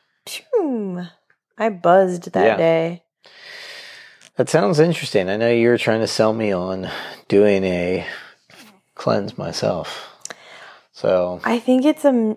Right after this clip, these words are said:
Speaker 1: it's an amazing process. It's so,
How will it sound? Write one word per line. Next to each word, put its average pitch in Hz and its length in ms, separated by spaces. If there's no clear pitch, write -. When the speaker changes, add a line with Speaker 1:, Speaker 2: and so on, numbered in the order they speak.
Speaker 1:
it's 226 220
an 277 120
amazing 202 720
process. 233 1120
It's - 180
so, 233 1200